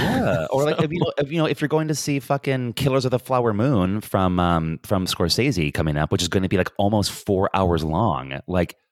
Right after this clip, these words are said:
Speaker 1: that's a lot, dude, you know?
Speaker 2: Yeah.
Speaker 1: So comfortable seats are important. One thing that I do miss, 'cause, you know, I, I, I go to the Lighthouse here in Dublin all the time, which you hear me say ev-, nearly every episode, but, um, th-, the seats are good, but they're not like those big,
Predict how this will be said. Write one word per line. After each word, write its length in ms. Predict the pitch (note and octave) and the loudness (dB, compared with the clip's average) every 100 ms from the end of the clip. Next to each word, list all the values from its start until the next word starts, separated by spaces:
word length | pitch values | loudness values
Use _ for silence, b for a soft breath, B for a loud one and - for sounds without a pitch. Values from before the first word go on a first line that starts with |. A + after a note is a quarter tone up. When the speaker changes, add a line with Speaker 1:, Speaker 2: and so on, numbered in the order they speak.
| _ _ _ - | _ _ _ -6
Speaker 1:
that's 360 | G2+ E3 - - | 0 0 -2 -4
a 140 | F#2+ F2 | -6 -6
lot, 480 | E2+ G#2+ G3 C#4 - | -6 -8 -4 -4 -4
dude, 340 | C#3+ B2+ D#4 F4 A4+ | -2 0 0 -2 -4
you 120 | D#3+ | -2
know? 200 | G3 D4+ D#4+ | 0 0 2
Speaker 2:
Yeah. 100 | G#3+ | 2
Speaker 1:
So 140 | D3 - b b - | 2 -2 b b -6
comfortable 400 | A#3 B3 G3+ G3+ | -4 -2 -2 -2
seats 260 | - C#3+ | -2 0
are 60 | A#2 | 0
important. 540 | F#2+ - G2 F#2 F#2+ - | -2 0 0 0 -6 -6
One 300 | G#2 D3 G3 | -2 -2 -2
thing 120 | F#3 | -2
that 100 | C#3 | 2
I 80 | G2 | 2
do 240 | F2 G2 | 2 -2
miss, 340 | F2 E2+ E2+ - | 0 0 0 -2
'cause, 200 | A2 F2 | -2 -2
you 80 | G2+ | -2
know, 60 | F#2 | -2
I, 120 | F#2 - | -2 0
I, 160 | F#2 D2 - | 0 0 0
I 80 | G2 | 2
go 100 | G2+ | 2
to 60 | |
the 80 | F2 | 0
Lighthouse 520 | D2+ D#2+ D#2+ E2 D2+ | 2 0 2 0 0
here 180 | - E2+ | -2 -2
in 100 | D#2 | -2
Dublin 260 | D#2 D#2 D2+ | -2 -2 -2
all 140 | D#2 D2 | -2 -4
the 80 | D2 | -2
time, 220 | D2 D2+ | -4 -2
which 120 | D2 | -2
you 60 | D2 | -2
hear 140 | D2 | -2
me 100 | C#2+ | -2
say 320 | C#2+ D2 C#2+ B1 | -2 0 -2 -2
ev-, 100 | D#2 | -4
nearly 280 | C#2+ D2+ D2 | -4 -4 -4
every 160 | D2 D2+ | -2 -2
episode, 360 | - - D2+ | -2 -2 -2
but, 140 | E2+ - b b b b b | -2 -6 b b b b b
um, 320 | A2 G#2+ F#2 - _ A2 | 0 2 0 -6 _ -14
th-, 120 | - | -4
the 100 | B2+ | -2
seats 320 | - F3+ - | 0 -2 0
are 80 | F3 | -2
good, 440 | G#2+ G2 G2 F#2+ - | 0 2 2 0 0
but 160 | A2+ | 0
they're 120 | A#2+ A2 | 2 -2
not 440 | G#2 G#2+ C3 - | 0 0 0 -2
like 260 | G2+ G2 - | -2 -2 0
those 240 | F#2 F2 | 0 0
big, 400 | - F2 E2 D#2+ | -2 0 2 0